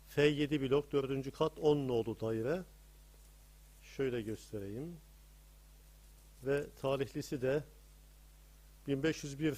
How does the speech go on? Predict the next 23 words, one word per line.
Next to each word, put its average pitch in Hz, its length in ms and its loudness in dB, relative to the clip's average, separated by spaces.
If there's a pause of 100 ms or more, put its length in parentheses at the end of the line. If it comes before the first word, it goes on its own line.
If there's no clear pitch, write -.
(200)
sıra 135 300 0
noda 123 220 2
kayıtlı. 127 540 -4
Kırk - 260 -4
beş 143 200 -2
yetmiş - 260 -6
sekiz - 580 -6
T 127 200 -2
C 127 160 2
son 127 280 -2
dört 123 240 -2
tanesi. 113 400 -4
Güngör 135 480 -2
Koçak - 580 0 (720)
bir 156 160 2
konut 135 340 0
için 180 260 -4
hak - 260 -4
sahibi. 107 460 -6 (1000)
En 151 160 -2
son 165 320 -4
bunu 156 140 -2
okumuştuk. 117 540 -6